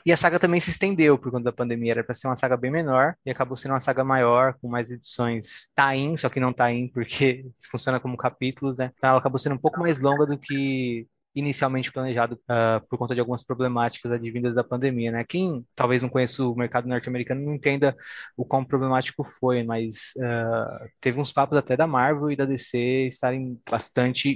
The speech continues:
em apuros, porque as empresas que distribu-,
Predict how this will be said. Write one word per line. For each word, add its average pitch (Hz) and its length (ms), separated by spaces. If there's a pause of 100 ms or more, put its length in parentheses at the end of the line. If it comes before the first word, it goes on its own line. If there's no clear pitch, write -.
em 139 120
apuros, 135 480
porque 139 640
as 123 460
empresas 131 380
que - 140
distribu-, 123 580